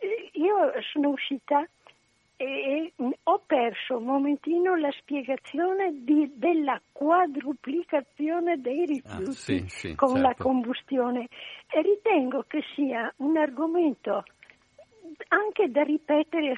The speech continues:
Speaker 1: scopo didattico, perché
Speaker 2: Certo.
Speaker 1: questa è una cosa che non va in testa a tanta gente. Poi meravigliosa la, la spiegazione della ciclicità.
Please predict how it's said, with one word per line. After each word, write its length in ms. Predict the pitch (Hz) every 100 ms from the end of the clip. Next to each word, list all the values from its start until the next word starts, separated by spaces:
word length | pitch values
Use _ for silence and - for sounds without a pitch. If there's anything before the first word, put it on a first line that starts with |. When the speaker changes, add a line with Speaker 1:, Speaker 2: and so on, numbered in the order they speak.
| -
Speaker 1:
scopo 320 | - 311 277
didattico, 760 | 262 240 208 220 - 247 - 302
perché 300 | 285 - 277
Speaker 2:
Certo. 140 | 104
Speaker 1:
questa 220 | 311 -
è 40 | 294
una 160 | 302
cosa 280 | 302 277 277
che 260 | - 240 220 _ _ _
non 180 | 294 269
va 100 | 254
in 100 | 226
testa 300 | 247 226 254
a 40 |
tanta 280 | 233 220 233
gente. 400 | 196 196 190 214 - _ _ - _ _ _ _
Poi 580 | 339 302 294 277 262 -
meravigliosa 1040 | 277 294 285 285 240 269 262 277 262 262 285
la, 240 | 254 214 - - _ _ - - - -
la 120 | 285
spiegazione 760 | - 311 269 269 - 269 269
della 240 | 247 240 233
ciclicità. 840 | - 240 - 226 - 208 - 180